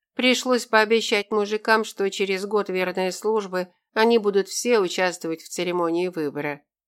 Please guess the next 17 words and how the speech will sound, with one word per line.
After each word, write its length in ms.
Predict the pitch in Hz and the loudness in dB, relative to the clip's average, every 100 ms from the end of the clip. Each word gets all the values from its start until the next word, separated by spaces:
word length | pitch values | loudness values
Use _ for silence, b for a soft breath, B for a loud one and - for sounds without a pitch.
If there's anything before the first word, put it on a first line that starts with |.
| - | 2
Тары 280 | 220 190 | 4 4
тут 280 | 185 - 214 | -2 -4 -4
же 100 | 165 | -4
повалились 680 | 165 175 185 180 180 180 - | -4 0 0 0 -2 -2 0
на 180 | 214 208 | 0 0
пол 220 | 160 160 | -2 -2
благодаря 600 | 165 165 170 180 180 165 | -4 -4 -2 0 0 -2
щедрую 500 | - 180 160 160 160 | -4 -4 -4 -4 -4
королеву. 800 | 160 175 180 170 156 147 147 156 _ _ | -2 0 0 -2 -4 -6 -8 -14 _ _
А 140 | - 262 | 2 4
я 160 | 294 | 4
себя 360 | 302 220 180 180 | 2 0 0 2
работорговцем, 920 | 175 165 165 170 175 185 240 - 220 | 2 2 0 0 2 2 2 0 -2
торгующим 720 | 208 214 202 208 202 185 202 190 | 2 4 4 0 -2 -2 -2 -2
женскими 500 | 190 190 - 196 190 | -2 -4 -4 -2 -2
телами, 500 | 190 180 170 180 175 | -2 0 0 0 -2
почувствовала. 880 | 170 170 - 170 - 160 160 160 | -4 -4 -6 -8 -8 -6 -6 -6